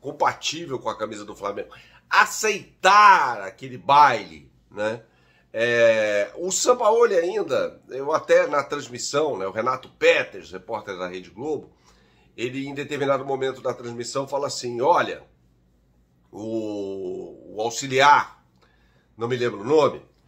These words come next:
do Jorge Sampaoli, tá pedindo que o Matheus Cunha dê menos chutões", né? E foram vários chutões no jogo. É, e o Matheus Cunha olhou pra ele e fez assim,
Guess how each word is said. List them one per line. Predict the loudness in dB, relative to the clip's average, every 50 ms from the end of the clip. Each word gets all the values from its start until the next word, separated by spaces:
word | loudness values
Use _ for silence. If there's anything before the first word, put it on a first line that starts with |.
| _ _ _ _ _
do | -16 -12 -2
Jorge | -2 -2 -2 -2 -6 -8
Sampaoli, | -6 -6 -6 -2 -2 -2 0 2 0 0 0 -4 -10 _ _ _ _ _ _ _ _ _ _ _ _ -6
tá | -6 -6
pedindo | -6 -6 -14 -12 -10 -4 -4 -4 -4 -4 -6
que | -6 -4
o | -2
Matheus | -2 -2 -2 -4 -12 -12 -12 -14
Cunha | -12 -8 -6 -6 -4 -2 2 2 2 2 2 0 -2 -6 -8 -14 -16 -18
dê | -12 -8 -8 -6
menos | -4 -4 -4 -4 -4 -8
chutões", | -10 -14 -14 -12 -6 -2 0 0 0 -2 -4 -8 -10
né? | -10 -10
E | -10
foram | -12 -12 -10 -4
vários | 2 4 4 4 4 2 -6
chutões | -16 -20 -18 -16 -14 -14 -14 -16
no | -18 -20
jogo. | -14 -10 -8 -8 -10 -10 -20 _ _ _ _ _ _ -20 -20 _ _ _ _ _ _ _ _ _ _
É, | -12 -8 -6 -4 -4 -4 -6
e | -4 -2 -2
o | 4 6
Matheus | 6 4 4 2 -6 -10 -10 -12
Cunha | -8 -2 2 2
olhou | 2 2 0 -4 -4 -4
pra | -4 -2 -2 0
ele | -2 -2 -8
e | -6
fez | -8 -8 -6 -6
assim, | -6 -6 -6 -10 -10 -12 -16 -18